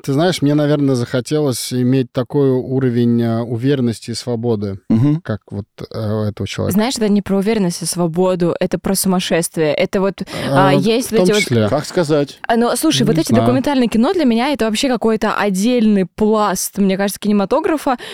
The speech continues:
Speaker 3: про людей, которые ничем не рискуют. Ну, типа, всё, что у них есть, это как бы жизнь и этот один момент.
Speaker 1: Это, типа, всё опасность. То есть это, в
Speaker 3: Да.
Speaker 1: принципе, и про вообще, в принципе, собраться с силами, возможностью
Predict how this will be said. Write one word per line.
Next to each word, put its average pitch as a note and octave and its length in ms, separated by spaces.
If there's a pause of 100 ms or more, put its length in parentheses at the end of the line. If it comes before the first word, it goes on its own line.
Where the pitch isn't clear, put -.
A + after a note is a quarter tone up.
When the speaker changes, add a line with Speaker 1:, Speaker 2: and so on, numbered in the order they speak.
(140)
Speaker 3:
про A3+ 340
людей, A3+ 400
которые B3+ 720
ничем D4+ 380
не C#4 60
рискуют. C4 520
Ну, G#3+ 80
типа, A3+ 340
всё, - 180
что C4+ 140
у A#3+ 40
них A#3 200
есть, F4 140
это C4+ 140
как G#3+ 200
бы A3 140
жизнь F4 380 (160)
и C4+ 360
этот C4 300
один B3 200
момент. F#3+ 440 (280)
Speaker 1:
Это, C#3 220
типа, C3 320 (180)
всё C3 340
опасность. G2 520
То - 60
есть G3 100
это, C4+ 80
в D#4+ 60
Speaker 3:
Да. C4+ 180
Speaker 1:
принципе, - 400
и C3+ 140
про C#3 260 (140)
вообще, C3+ 420
в - 180
принципе, C#3+ 500
собраться C3 680
с - 260
силами, B2 600 (480)
возможностью B2+ 800